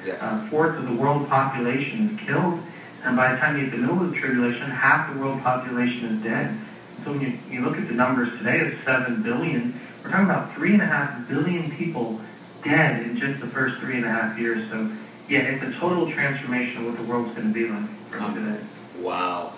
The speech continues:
Speaker 1: And, uh, so, of course, Nathan, there we notice we left off around verse eight there in Revelation sixteen. Can you continue to bring us through this chapter, Nathan,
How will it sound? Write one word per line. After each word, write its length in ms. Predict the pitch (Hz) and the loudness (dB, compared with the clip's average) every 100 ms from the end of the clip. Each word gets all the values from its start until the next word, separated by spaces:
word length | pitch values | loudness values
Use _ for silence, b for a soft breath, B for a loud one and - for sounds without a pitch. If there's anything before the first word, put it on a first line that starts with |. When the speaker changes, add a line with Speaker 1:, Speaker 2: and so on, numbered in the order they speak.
| B 117 | B 0
Speaker 1:
And, 100 | 120 | 0
uh, 140 | 131 | 0
so, 160 | - 143 | -2 -2
of 140 | 120 | -2
course, 240 | 147 143 143 | 0 0 0
Nathan, 340 | 143 139 113 | -2 -2 -2
there 240 | 123 139 131 | 2 2 2
we 80 | |
notice 400 | 120 127 139 117 | -2 0 0 0
we 100 | 120 | -2
left 280 | 123 131 - | 0 0 0
off 160 | 139 123 | -2 0
around 280 | 120 113 113 | 0 0 -2
verse 320 | 123 117 - | -2 -2 -4
eight 240 | 135 156 123 | -2 -2 0
there 160 | 123 | 0
in 80 | 113 | 0
Revelation 480 | 123 123 120 123 120 | 0 0 -2 -2 -6
sixteen. 580 | - 95 - - 139 131 | -6 -6 -6 -4 -2 0
Can 180 | 147 139 | 0 -2
you 80 | 254 | 0
continue 720 | - - - 220 220 151 123 - | 0 -2 -6 -6 -2 0 -2 -2
to 80 | |
bring 320 | 117 135 156 139 | 0 4 4 0
us 160 | - | -6
through 240 | - 143 131 | -4 -2 0
this 200 | 120 - | -2 -4
chapter, 460 | 139 139 - 117 | 0 0 0 -4
Nathan, 540 | 104 104 104 113 110 | -4 -4 0 0 0